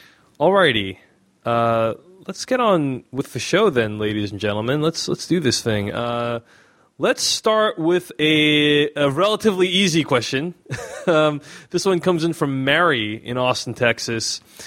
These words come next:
Uh, "Dear Joanna and David, kudos on another great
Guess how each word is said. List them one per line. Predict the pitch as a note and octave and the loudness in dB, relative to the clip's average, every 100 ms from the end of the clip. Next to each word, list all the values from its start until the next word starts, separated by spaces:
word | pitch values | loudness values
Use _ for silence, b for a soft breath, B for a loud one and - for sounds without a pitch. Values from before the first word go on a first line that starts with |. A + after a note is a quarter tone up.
| B B B B B | B B B B B
Uh, | B2 B2 B2 | 2 2 2
"Dear | B2 D#3+ | 2 2
Joanna | D#3 D#3 C#3+ | 2 2 2
and | C3 | 0
David, | A#2 C#3 C#3+ C3+ C3 B2 C3 _ | 0 2 4 4 2 -2 -12 _
kudos | - - G3 F3 D3 C3+ | -6 0 2 4 4 2
on | C3 | 0
another | B2+ C#3 D3+ | 2 2 2
great | C3+ B2 C#3 C3+ B2 | 0 2 4 2 -2